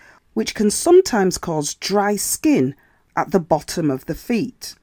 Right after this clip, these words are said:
Now, if you could create a special soap that had a moisturizer in it that also had a good foot scent,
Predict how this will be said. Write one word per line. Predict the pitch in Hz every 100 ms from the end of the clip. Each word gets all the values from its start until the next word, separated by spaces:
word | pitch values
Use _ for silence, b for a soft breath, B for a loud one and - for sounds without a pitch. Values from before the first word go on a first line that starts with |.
| _ _ _ _ _ _ _ _ _ -
Now, | 233 156 - _ _ -
if | 254 -
you | 196 285 415
could | - 349
create | - 320 277 170 131
a | - 175
special | - - 302 302 320 311
soap | - - 202 123 - - b b b
that | 208
had | - 240
a | 220
moisturizer | 208 220 277 320 285 - 202 175 156 147 160 147
in | 139
it | 139 - - - b b b
that | 220 - -
also | 262 277 -
had | 262 220 180
a | 170 -
good | 254 339
foot | - - 311 -
scent, | - - 143 - 285 -